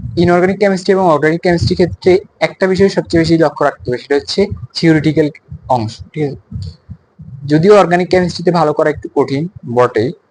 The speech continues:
তবে তুমি চেষ্টা করলে ইনঅর্গানিক কেমিস্ট্রিতে ভালো করতে পারবা, ঠিক আছে? থিওরিটিক্যাল অংশ এবং বে-, ইন্টারের যে বেসিক লেভেল, আহ,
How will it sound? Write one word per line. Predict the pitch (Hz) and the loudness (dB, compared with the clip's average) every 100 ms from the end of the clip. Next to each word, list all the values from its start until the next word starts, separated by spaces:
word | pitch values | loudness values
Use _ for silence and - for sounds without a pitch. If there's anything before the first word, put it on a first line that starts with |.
| _ - | _ -2
তবে | 151 147 | 0 0
তুমি | 139 156 | 0 -2
চেষ্টা | 175 160 165 | 0 0 2
করলে | 165 170 | 4 4
ইনঅর্গানিক | 196 175 151 143 147 | 4 2 2 0 -2
কেমিস্ট্রিতে | 143 139 147 156 | -4 -4 -2 0
ভালো | 143 117 | 0 0
করতে | - - | -2 -4
পারবা, | 120 - - - - - - | -2 -4 -8 -16 -12 -10 -8
ঠিক | 160 147 | -4 -2
আছে? | - | -2
থিওরিটিক্যাল | - 175 165 175 | -2 0 2 2
অংশ | 180 170 - | 2 2 -2
এবং | 190 190 - 139 147 135 | 0 2 2 2 2 -2
বে-, | - - | -6 -6
ইন্টারের | 147 143 156 165 | -6 -2 0 2
যে | 160 156 | 2 0
বেসিক | 127 131 131 135 - | 2 2 0 -6 -2
লেভেল, | 135 117 123 | 0 2 0
আহ, | - _ _ _ _ 123 117 | -4 _ _ _ _ -2 -2